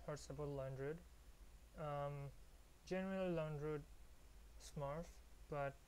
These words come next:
this time he's Hearth Support, so I'm sure if he's doing his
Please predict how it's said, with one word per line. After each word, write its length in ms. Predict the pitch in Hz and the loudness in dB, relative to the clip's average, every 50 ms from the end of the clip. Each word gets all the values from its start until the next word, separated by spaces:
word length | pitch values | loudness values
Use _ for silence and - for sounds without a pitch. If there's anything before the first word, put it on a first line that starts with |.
| - - - - - - - | -14 -14 -14 -14 -10 -2 0
this 160 | 160 160 160 | 0 0 0
time 220 | - - 175 170 165 156 | 2 2 2 4 4 2
he's 220 | 151 151 147 139 - | 2 0 0 0 2
Hearth 180 | - 156 156 151 | 2 2 2 2
Support, 420 | - - 135 - 139 135 135 131 | 0 -4 -2 0 0 0 0 -2
so 160 | - - - 135 131 131 131 135 - 143 | -2 -2 0 0 2 2 0 -2 -4 -4
I'm 120 | 147 147 139 | -4 -4 -4
sure 360 | - - 165 160 156 156 151 | -2 0 0 2 2 2 0
if 60 | 143 - - - - - | -2 -4 -6 -8 -6 -4
he's 380 | 156 151 143 139 135 - - - - - | -2 -2 -2 -2 -4 -6 -10 -10 -6 -4
doing 220 | 147 139 135 135 131 127 | -4 -4 -2 -4 -4 -4
his 260 | 139 135 131 - - | -4 -4 -4 -6 -8